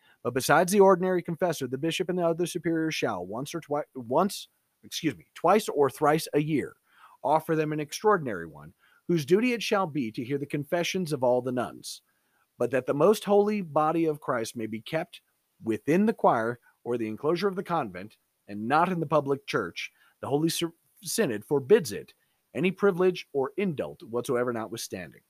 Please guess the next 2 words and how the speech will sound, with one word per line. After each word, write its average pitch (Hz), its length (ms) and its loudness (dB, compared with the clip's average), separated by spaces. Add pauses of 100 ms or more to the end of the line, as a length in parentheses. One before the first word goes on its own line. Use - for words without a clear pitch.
(3750)
Chapter 175 540 6 (100)
eleven. 143 460 4